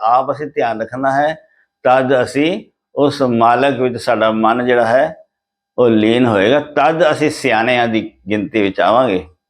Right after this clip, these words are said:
ਕਹਿੰਦੇ, ਇਹ ਘਰ ਗਿਆ ਸੀ, ਘਰੋਂ ਗਿਆ ਸੀ ਤੇ ਇਹਨੇ ਵਾਪਸ ਆਉਣਾ ਸੀ, ਤੇ ਇਹ ਹੁਣ ਵਾਪਸ ਆ ਗਿਆ। ਫਿਰ ਕਹਿੰਦੇ, ਤੇਰੀ ਫਿਰ ਸੋਭਾ ਹੋਈ। ਕਹਿੰਦੇ, ਖੰਡ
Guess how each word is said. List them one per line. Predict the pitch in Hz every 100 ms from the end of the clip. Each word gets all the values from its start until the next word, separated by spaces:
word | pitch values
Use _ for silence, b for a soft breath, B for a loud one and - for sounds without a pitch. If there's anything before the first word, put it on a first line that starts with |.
| _ _ _ b b -
ਕਹਿੰਦੇ, | 120 151
ਇਹ | 156
ਘਰ | 143 107 107
ਗਿਆ | 104 117 123
ਸੀ, | 127 165 170 175 - _ _ _ _ _ -
ਘਰੋਂ | 120 117 123
ਗਿਆ | 120 120 135
ਸੀ | 175 175 175 - _ _ _ _ _ _ _ _ _
ਤੇ | 123
ਇਹਨੇ | 127 135
ਵਾਪਸ | 113 101 - 139 -
ਆਉਣਾ | - 135 156 147
ਸੀ, | 170 165 131 - _ _ _
ਤੇ | -
ਇਹ | - 165
ਹੁਣ | 151 135
ਵਾਪਸ | 120 120 143 123
ਆ | - 104 104
ਗਿਆ। | 98 95 98 - _ -
ਫਿਰ | 135 120
ਕਹਿੰਦੇ, | 120 139 151 147 _ _ _ _ _ _ _ _ _
ਤੇਰੀ | 120 120 123
ਫਿਰ | 123 135 131
ਸੋਭਾ | - 120 123 113
ਹੋਈ। | 98 90 101 101
ਕਹਿੰਦੇ, | 104 117 143 147
ਖੰਡ | - 120 127 131